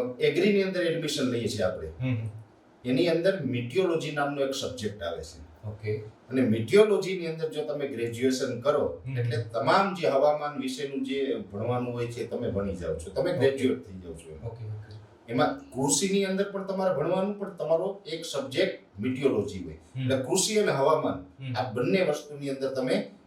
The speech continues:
Speaker 1: ગ્રેજ્યુએશન કરી શકો છો. અને એમાં ગ્રેજ્યુએશન થયા પછી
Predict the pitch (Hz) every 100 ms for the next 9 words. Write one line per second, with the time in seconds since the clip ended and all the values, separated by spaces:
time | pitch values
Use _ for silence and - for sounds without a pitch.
0 | - 104 120 113 131 123 117 123 143 -
1 | 165 170 185 135 120 190 196 170 165 160
2 | 165 165 135 143 139 127 151 156 - -